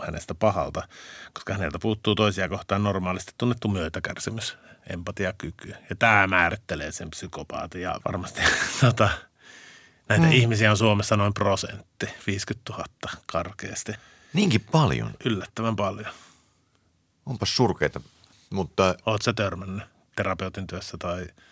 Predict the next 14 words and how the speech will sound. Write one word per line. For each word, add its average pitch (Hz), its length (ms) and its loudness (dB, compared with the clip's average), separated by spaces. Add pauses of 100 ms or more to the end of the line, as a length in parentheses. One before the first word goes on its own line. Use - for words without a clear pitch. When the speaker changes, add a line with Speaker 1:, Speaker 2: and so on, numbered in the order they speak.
(960)
Speaker 2:
Oon 175 340 6
siis 165 220 4 (560)
tö-, 165 120 4
törmännyt 147 600 2
ihmisiin, 131 640 -2
jotka 123 240 0
t-, - 240 -12 (240)
täyttää 131 520 4
noi 98 280 -2
määreet, 60 640 -6 (480)
mut 101 120 -2
en, 131 120 6 (120)
en 131 80 2
moneen 101 480 2